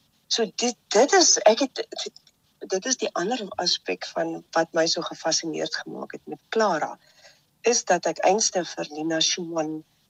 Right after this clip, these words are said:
te sien gekry het en sy het 'n virtuose, ehm, vertoning gegee van Mendelssohn se tweede,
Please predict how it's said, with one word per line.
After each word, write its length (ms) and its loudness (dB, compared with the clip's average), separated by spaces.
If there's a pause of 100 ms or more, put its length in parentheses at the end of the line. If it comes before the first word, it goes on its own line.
(180)
te 160 0
sien 260 0
gekry 500 -2
het 300 -8
en 320 -8 (260)
sy 380 4 (100)
het 160 -4
'n 320 0
virtuose, 1080 0 (500)
ehm, 300 -6
vertoning 500 -4
gegee 280 -6
van 180 -6
Mendelssohn 500 -2
se 140 -2
tweede, 500 -4